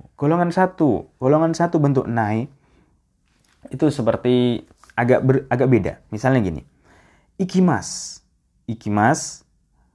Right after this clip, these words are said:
Sebelum mas itu kan huruf ki. Ikimasu. Ikimas. Iki lo mas. Bukan itu. Ikimas. Kinya itu, sebelum masnya itu jadi ke a.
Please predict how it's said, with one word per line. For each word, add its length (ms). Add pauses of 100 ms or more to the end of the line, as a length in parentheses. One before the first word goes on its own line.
(160)
Sebelum 580 (320)
mas 640
itu 160
kan 460
huruf 420 (320)
ki. 240 (160)
Ikimasu. 2000 (400)
Ikimas. 880 (400)
Iki 260
lo 220
mas. 400 (240)
Bukan 260
itu. 220 (480)
Ikimas. 720 (420)
Kinya 400
itu, 480 (460)
sebelum 400
masnya 340
itu 140
jadi 260
ke 160
a. 320